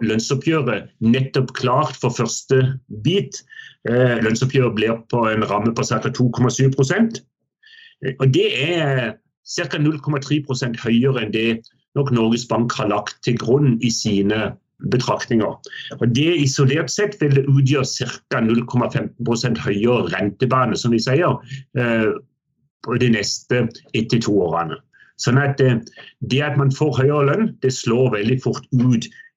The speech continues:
i forventninger om noe høyere renter. Og boligprisene, de fortsetter, eh, oppgangen. Lite tilbud av boliger og mange kjøpere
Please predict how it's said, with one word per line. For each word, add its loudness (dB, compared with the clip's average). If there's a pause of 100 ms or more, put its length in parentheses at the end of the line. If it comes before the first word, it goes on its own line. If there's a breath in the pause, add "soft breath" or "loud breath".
(100)
i 4
forventninger 0
om 2
noe 2
høyere 0
renter. -10 (800 loud breath)
Og 4
boligprisene, 2
de 0
fortsetter, -2 (400)
eh, 2
oppgangen. 0 (420 soft breath)
Lite 2
tilbud 2
av 2
boliger 2 (460)
og 0
mange 4
kjøpere 2